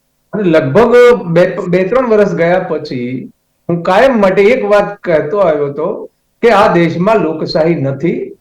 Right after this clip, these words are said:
લોકતાંત્રિક વ્યવસ્થાઓ નથી. એ હું પ્રજાને જે પ્રમાણે પ્રજા સાથે સરકારી સંસ્થાનો જે રીતે ડીલ કરતા હતા એને આધારે કહેતો હતો કે લોકશાહી છે જ નહીં.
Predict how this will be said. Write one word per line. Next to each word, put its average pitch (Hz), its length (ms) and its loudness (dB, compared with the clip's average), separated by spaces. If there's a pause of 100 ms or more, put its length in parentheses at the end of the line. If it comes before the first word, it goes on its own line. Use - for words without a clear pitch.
લોકતાંત્રિક 170 880 0
વ્યવસ્થાઓ 147 680 0
નથી. 254 520 -6 (840)
એ 240 100 4
હું 254 440 4
પ્રજાને 247 640 4
જે 233 260 2
પ્રમાણે 220 600 0
પ્રજા 208 340 -2
સાથે 185 540 -4
સરકારી 170 640 -2
સંસ્થાનો 175 800 -4 (440)
જે 180 240 2
રીતે 208 340 2
ડીલ 226 440 0
કરતા 190 280 0
હતા 185 160 -2
એને 202 320 -4
આધારે 226 400 4
કહેતો 285 360 4
હતો 226 140 -2
કે 220 160 -4
લોકશાહી 214 480 -2
છે 277 320 -4
જ - 20 -4
નહીં. 156 140 -4